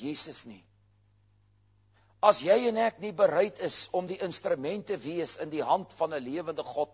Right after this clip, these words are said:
nie, sal hy iemand anders kry.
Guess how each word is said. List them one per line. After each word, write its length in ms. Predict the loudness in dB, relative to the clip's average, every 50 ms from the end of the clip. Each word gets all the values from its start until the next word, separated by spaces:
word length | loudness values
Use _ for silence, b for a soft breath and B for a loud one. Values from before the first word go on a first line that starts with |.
| _ _
nie, 140 | -18 -18 -18 _ _ _ _ _ _ _ _ _ _ _ _ _ _ _ _ _ _ _ _ _ _ _ _ _ _ _ _ _ _ _ _ _ _ _ _
sal 240 | -10 -2 0 0 0
hy 80 | 0 -4 -4
iemand 180 | -8 -6 -6 -6
anders 300 | -6 -6 -6 -10 -10 -10
kry. 180 | -10 -12 -14